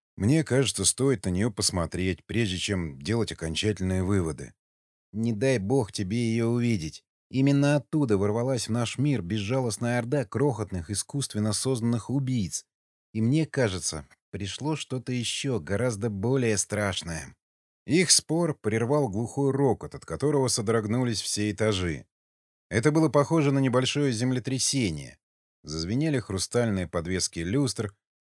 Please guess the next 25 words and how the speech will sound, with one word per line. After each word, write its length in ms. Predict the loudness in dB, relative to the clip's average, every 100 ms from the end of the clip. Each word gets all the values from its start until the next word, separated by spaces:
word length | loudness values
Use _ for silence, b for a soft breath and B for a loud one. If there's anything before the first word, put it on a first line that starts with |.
| _ -14
и 80 | -4
посыпались 560 | 0 0 0 0 2
на 160 | 0 0
пол 160 | 2
осколки 500 | 2 0 -2 -4 0
разбитой 480 | 0 0 0 -4 -4
посуды. 640 | -2 0 0 0 -4 -8 -14 _ _ _ _ _ _
Волны 420 | -2 4 6 6
судорог 480 | 4 2 2 2 2
прокатились 560 | -2 0 -2 -2 -4 -4
по 140 | -6
всему 320 | -2 -2 -2
дому, 420 | -2 0 0 0 -2
постепенно 680 | -6 -6 -10 -4 -2 0 -2
замирая. 760 | 0 0 2 2 2 -2 -12 _ _ _
«Что 380 | -8 2 4 4
это?» 380 | 4 -2 -6 -10 _ _ -10
Алексей, 540 | -4 -2 2 2 2
вцепившись 680 | 2 -2 0 -2 -2 -2 -4
в 60 | -2
косяк 400 | 0 2 0 0
двери, 400 | 0 2 2 0
чтобы 320 | -2 -2 0
не 120 | 0
упасть, 540 | -2 2 4 4 0